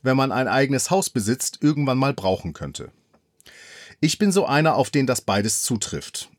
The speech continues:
Ich habe ein eigenes Haus und brauche permanent irgendwelche Maschinen und Werkzeuge. Mit Akkuschrauber, Hammer und Kneifzange im Anschlag kommst du über die Jahre nicht sehr weit. Als ich vor Jahren das erste Mal auf die Idee gebracht wurde, bei Günther mal nachzufragen,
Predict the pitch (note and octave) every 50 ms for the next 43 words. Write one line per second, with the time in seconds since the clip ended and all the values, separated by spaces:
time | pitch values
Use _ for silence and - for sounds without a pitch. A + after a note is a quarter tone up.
0 | _ _ - - B2+ - B2+ C3 C3+ C3+ B2 B2+ A#2+ A#2+ B2+ B2+ A2 A#2 A#2 -
1 | - C#3+ D#3 E3 C#3+ D#3+ G3 - - - - _ - - - - _ - D#3 C#3+
2 | B2+ C3+ D#3 E3 - E3+ D3 - D3+ F#3 G3 F#3+ F#3 F3+ F3 E3+ - - E3+ F3+
3 | G3 F#3+ D#3 D#3+ D3 C3 D3 C#3 C#3 C3 - - E3+ E3+ D3 - C3 A#2+ G#2+ A#2+
4 | A2 A2 - - - - A2+ G#2 F#2+ D2+ D#2 D2+ - _ _ _ _ _ _ _
5 | - - - - - - - C3+ C3+ - - D#3 - - A3 F#3+ - - - F3
6 | F3 E3+ E3+ D#3+ D3 - D#3+ D#3+ E3+ F3 F3 - - D3+ C#3+ - - C#3+ D3 D#3+
7 | E3+ - - - - A#2+ G#2+ G#2+ G#2+ G2+ G#2 F2 G#2+ A#2 A2+ - C#3 C#3 C#3+ -
8 | - C#3+ C#3+ - - D3 C#3+ - C#3 C3 C3+ A#2+ B2 A#2 A2 A2 A2 A2+ A#2+ A#2
9 | A2+ A2 G#2+ - - - B2+ B2+ A#2+ C3+ B2+ F#2+ - - - - - - _ _
10 | _ _ _ _ _ _ _ _ _ _ _ _ _ _ _ _ - - - -
11 | - - - - - - _ _ - - D#3+ E3+ - G3 - - G3 F3+ E3+ F3+
12 | F#3 A3 A3+ A3+ A3 G#3 F#3+ - - D#3+ F#3 G3 - - G3+ F#3 F3 F3 F3 -
13 | D3+ - - D3+ - C3+ B2 A#2 E3 F#3+ G3+ G3+ - A2 G#2+ G#2+ - - - G#2+
14 | G#2+ A#2 B2 D3+ D#3+ C#3+ - C3 C3 B2 A2+ D#3+ E3 D#3+ E3 D#3 C#3 C3 B2+ B2+
15 | C3+ D3 F3 - - - - A2+ - - G#2 G2 F#2+ G2+ G2+ C3 D#3+ E3+